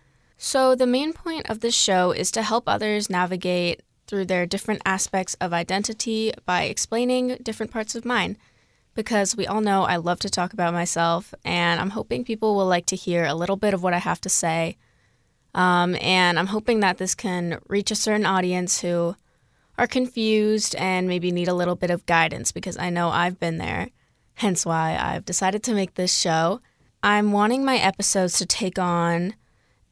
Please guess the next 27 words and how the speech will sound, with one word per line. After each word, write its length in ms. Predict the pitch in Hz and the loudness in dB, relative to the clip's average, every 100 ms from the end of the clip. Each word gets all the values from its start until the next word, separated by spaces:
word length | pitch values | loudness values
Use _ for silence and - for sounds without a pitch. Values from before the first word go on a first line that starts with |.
| _ - | _ 2
a 280 | 185 170 165 | 2 2 0
chapter 480 | - - 214 - 170 | -2 0 -2 -2 -6
format, 600 | - 160 180 - - - | -4 -6 -4 -2 -4 -4
which 340 | - 175 - - | -6 -2 -2 0
basically 380 | 185 - 190 | 0 0 0
means 320 | 175 170 165 - | 0 0 -2 -4
each 240 | 202 - | -4 0
one 220 | 208 196 | 2 2
will 100 | 180 | 0
build 300 | 180 175 175 - | 0 0 0 -2
off 160 | 165 | -4
of 140 | 170 - | -6 -8
the 100 | 160 | -2
last, 600 | 165 170 175 208 - - _ _ _ _ _ | 2 4 4 0 -4 -4 _ _ _ _ _
and 480 | - 180 180 170 170 | -4 2 4 2 0
each 260 | - 214 - | -4 0 0
of 140 | 180 | 0
these 260 | 180 175 - | -2 -2 -2
episodes 540 | 165 170 - 160 156 | -4 -2 -2 -2 -2
will 100 | 170 | -4
be 160 | 165 - | -4 -4
aiming 280 | 127 160 160 | -4 -4 -4
to 100 | - | -6
answer 220 | 220 165 | -6 -8
the 100 | 165 | -6
question 500 | - 220 - 233 214 | -4 2 2 2 2
of, 360 | 185 175 220 | 2 2 -2